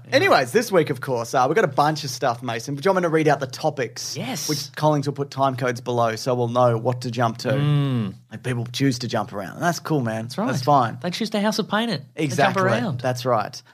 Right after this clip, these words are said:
Speaker 2: Uh, we're gonna talk about the Thor Love and Thunder teaser trailer. We're gonna talk about
Speaker 1: Ooh.
Speaker 2: the Minecraft movie.
Speaker 1: Oh.
Speaker 2: Uh, Fast Ten as a
Speaker 1: Oh.
Speaker 2: ca-, as a, as a, as a title.
Speaker 1: Mm-hmm.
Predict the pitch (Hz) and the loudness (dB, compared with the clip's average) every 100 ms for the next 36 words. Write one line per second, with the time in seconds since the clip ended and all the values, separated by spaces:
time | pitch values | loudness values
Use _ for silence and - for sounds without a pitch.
0 | - 135 139 127 135 123 110 113 113 143 | 2 4 4 2 0 2 2 2 -2 0
1 | 127 120 120 120 120 117 147 180 127 - | 2 4 2 2 -2 2 2 4 0 0
2 | 120 110 - 117 107 101 147 214 160 180 | -4 -4 -4 -2 0 0 -2 0 0 2
3 | 180 196 214 202 185 208 359 - 339 302 | 2 2 0 0 2 2 0 0 2 2
4 | 240 269 320 359 403 - _ _ - 98 | 0 -2 0 0 0 -4 _ _ -10 -6
5 | 131 147 156 151 151 147 - 170 185 214 | 2 6 8 8 6 6 2 4 6 6
6 | - - - - 175 247 170 113 120 - | 2 -8 -14 -4 0 0 -2 -6 -10 -6
7 | 127 123 127 135 117 139 131 127 123 139 | -2 0 0 2 4 4 4 2 2 0
8 | 127 113 123 123 - 120 120 127 120 135 | 2 0 0 -4 -4 0 0 2 2 2
9 | 175 | 0